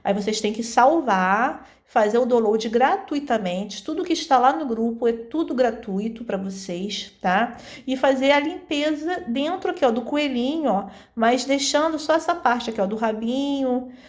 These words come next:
essa parte branquinha e as, e as orelhinhas branquinhas. Deixa eu abrir aqui a imagem, olha lá. Eu fiz a limpeza do lado de dentro e deixei essas partes, ó, branquinhas, tá bom? Ok,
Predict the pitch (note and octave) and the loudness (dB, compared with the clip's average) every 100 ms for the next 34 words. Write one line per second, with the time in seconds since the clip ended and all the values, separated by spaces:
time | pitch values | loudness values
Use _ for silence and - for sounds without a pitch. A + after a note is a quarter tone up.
0 | - - G#3+ A3+ A3 G#3 G#3 G#3+ A#3 A#3 | -8 -2 0 0 0 0 0 0 0 0
1 | C#4 D#4 D4 C4+ C4+ A#3 C4 C4 C#4 C#4+ | -2 0 2 4 4 4 2 2 2 0
2 | C#4+ C4+ C#4+ C#4+ C4+ D4+ F4 - F#3 E3+ | 0 -2 -2 -2 -2 -2 -4 -8 -10 -8
3 | F#3 G#3 A3 A#3 G#3+ G#3 F#3 F#3 A3 A#3 | -6 -4 -2 0 -2 -2 -2 0 2 0
4 | F#3+ G#3 A3+ G#3+ - - - - - - | 0 0 2 2 0 -8 -18 -20 -14 -4
5 | G#3+ A3+ - _ _ - C#4 C#4 C4+ C4+ | -4 -4 -10 _ _ -2 2 2 2 -2
6 | A#3 G3 G#3+ A#3+ D#4 E4 A#3+ A3 G3+ G3 | 0 2 2 2 0 -2 0 4 4 2
7 | F#3+ F#3+ F#3 F#3+ A3+ D#4 F4+ F4+ _ - | -2 -2 -2 -2 -4 -6 -10 -12 _ -20
8 | - - A#3 B3+ C4 C4+ C4+ C4 C#4 C#4+ | -20 -4 0 2 2 2 4 4 4 2
9 | D#4 - - C4 A#3 - A3 F#3 F#3+ A3+ | -2 -4 0 0 0 -6 -4 -2 0 -2
10 | D#4+ - G#3 F3 E3 F#3 - D#3 E3+ F#3+ | -4 -8 -8 -6 -8 -10 -10 -6 0 2
11 | A3 A#3+ A#3 - _ _ _ _ _ _ | 2 0 -4 -14 _ _ _ _ _ _
12 | _ _ _ _ - G3 G3+ - F3 F3 | _ _ _ _ -2 0 0 -2 -6 -4
13 | F#3 A#3 A#3+ | -4 -4 -8